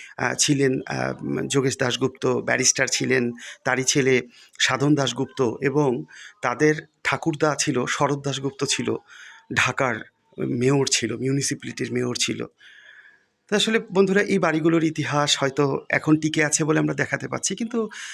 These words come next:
যেভাবে বট পাকড় আঁকড়ে ধরেছে, হয়তো বা একটা সময় বাড়িগুলো ভেঙে জরাজীর্ণ অবস্থায় বেহাল দশায় পড়ে যাবে, তখন হয়তো বা এই ইতিহাসগুলো রূপকথার গল্পের মতোই মনে হবে।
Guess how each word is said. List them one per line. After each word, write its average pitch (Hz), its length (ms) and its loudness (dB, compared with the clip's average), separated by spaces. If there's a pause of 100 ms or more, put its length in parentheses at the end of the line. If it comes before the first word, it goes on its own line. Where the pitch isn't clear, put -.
(220)
যেভাবে 143 580 2 (160)
বট 143 220 2 (100)
পাকড় 139 400 -2 (300)
আঁকড়ে 147 360 0
ধরেছে, 131 380 -4
হয়তো 214 260 -6
বা 208 100 4
একটা 147 180 0
সময় 147 280 0
বাড়িগুলো 131 400 0
ভেঙে 120 460 0 (460)
জরাজীর্ণ 135 460 0
অবস্থায় 120 600 -2 (460)
বেহাল 127 300 2
দশায় 117 360 0
পড়ে 120 180 -4
যাবে, 123 240 -6
তখন 156 280 -8
হয়তো 135 280 -6
বা 131 80 -4
এই 123 120 -2
ইতিহাসগুলো 120 680 -8 (340)
রূপকথার 160 460 2
গল্পের 139 320 0
মতোই 139 280 -4
মনে 127 220 0
হবে। 113 340 -4